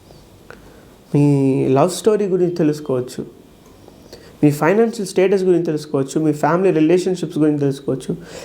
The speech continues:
హెల్త్ గురించి తెలుసుకోవచ్చు, ఎనీథింగ్, అసలు ఏ విషయం గురించైనా మనం మీరు తెలుసుకోవచ్చు. మీకు డౌట్ ఉందా,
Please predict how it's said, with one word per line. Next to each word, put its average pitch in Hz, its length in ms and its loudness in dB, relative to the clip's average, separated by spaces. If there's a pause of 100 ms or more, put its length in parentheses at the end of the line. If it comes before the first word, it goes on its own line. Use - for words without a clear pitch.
(100)
హెల్త్ 185 340 2
గురించి 202 300 2
తెలుసుకోవచ్చు, 147 680 -4
ఎనీథింగ్, 220 680 2 (380)
అసలు - 220 -2
ఏ 143 360 4
విషయం 214 460 -4
గురించైనా 196 400 0
మనం 165 240 0
మీరు 156 140 0
తెలుసుకోవచ్చు. 127 600 -6 (500)
మీకు 147 140 4
డౌట్ 175 360 2
ఉందా, 165 280 0